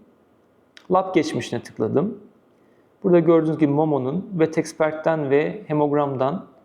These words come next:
e, bilgilerini buradan görüntüleyebiliyorum. Direkt kısa yol tuşundan WhatsApp ile paylaş dediğim zaman hayvan sahibine kısa yoldan direkt gönderdi. Orada numara olarak benimki seçiliydi.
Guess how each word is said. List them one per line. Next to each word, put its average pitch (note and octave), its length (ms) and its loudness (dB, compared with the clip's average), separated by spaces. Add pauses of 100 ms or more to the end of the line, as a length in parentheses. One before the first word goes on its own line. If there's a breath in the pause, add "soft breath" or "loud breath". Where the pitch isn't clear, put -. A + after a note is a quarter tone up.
(580 soft breath)
e, A2 420 -2 (640)
bilgilerini C#3+ 580 0
buradan B2+ 280 0
görüntüleyebiliyorum. C3 880 2 (360)
Direkt G3+ 200 2
kısa - 200 0
yol D#3+ 240 4
tuşundan C3+ 400 -4
WhatsApp E3+ 420 -2
ile C3 160 0
paylaş C#3 400 -2
dediğim C#3 300 2
zaman A#2+ 400 -6 (2500)
hayvan F3 340 0
sahibine C3+ 760 -2 (1040)
kısa - 220 0
yoldan D#3+ 360 2
direkt E3+ 240 -2
gönderdi. D3 640 0
Orada D#3 260 2
numara C#3+ 320 2
olarak B2+ 280 0
benimki B2+ 300 -2
seçiliydi. B2 680 -6